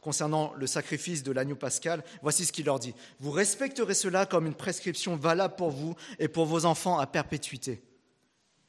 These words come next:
Une fois entrés dans le pays que l'Éternel vous donnera conformément à sa promesse, vous observerez ce rite. » En instituant cette fête en son honneur, Dieu veut que son peuple se souvienne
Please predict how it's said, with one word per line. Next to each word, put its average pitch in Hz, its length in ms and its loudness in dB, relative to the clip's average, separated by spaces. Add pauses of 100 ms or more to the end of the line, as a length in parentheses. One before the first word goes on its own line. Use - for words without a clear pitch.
Une 220 140 4
fois 226 320 0
entrés 180 400 -4 (180)
dans 156 100 6
le 147 80 4
pays 180 280 4
que 165 100 2
l'Éternel 156 380 4
vous 135 140 0
donnera 139 320 2
conformément 135 520 -2
à 131 40 0
sa - 120 -2
promesse, 123 500 -4 (280)
vous 135 220 2
observerez 135 680 0 (260)
ce - 260 2
rite. » 123 440 -4 (2750)
En 170 160 2
instituant 240 680 6
cette - 260 6
fête - 500 6 (240)
en 156 100 0
son 208 260 4
honneur, 196 320 4
Dieu 165 280 4
veut 220 260 4
que 220 140 0
son 170 180 2
peuple 170 340 8
se - 200 2
souvienne 127 760 -2